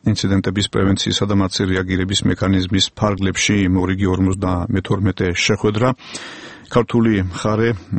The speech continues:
ცხინვალის ციხეებში მყოფი საქართველოს მოქალაქეების მდგომარეობისა და საგაზაფხულო სამუშაოების დაწყებასთან დაკავშირებით საოკუპაციო ხაზთა მცხოვრები მოსახლეობის უსაფრთხოების უზრუნველყოფის,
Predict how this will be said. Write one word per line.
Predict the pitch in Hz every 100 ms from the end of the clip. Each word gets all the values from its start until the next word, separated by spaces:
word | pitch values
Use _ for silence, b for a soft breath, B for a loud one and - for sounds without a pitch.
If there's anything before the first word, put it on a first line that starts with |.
| 95 92
ცხინვალის | 95 - 98 95 -
ციხეებში | - 104 95 -
მყოფი | 95 98 -
საქართველოს | - 95 98 - 101 -
მოქალაქეების | 95 - 95 95 95 95 98 -
მდგომარეობისა | 95 - 95 101 92 92 95 - 104
და | 104 117
საგაზაფხულო | - 98 92 92 - 101
სამუშაოების | - 95 95 - 92 90 101
დაწყებასთან | 98 92 98 98 - 95 95 -
დაკავშირებით | 95 107 - 104 - 95 101 101 B B B B B B
საოკუპაციო | - 113 113 107 107 - 113
ხაზთა | - 101 - 110
მცხოვრები | 107 - 95 92 101 104 -
მოსახლეობის | 95 - 95 - 92 101
უსაფრთხოების | 107 - - - 95 98 101
უზრუნველყოფის, | 98 - 95 - 98 107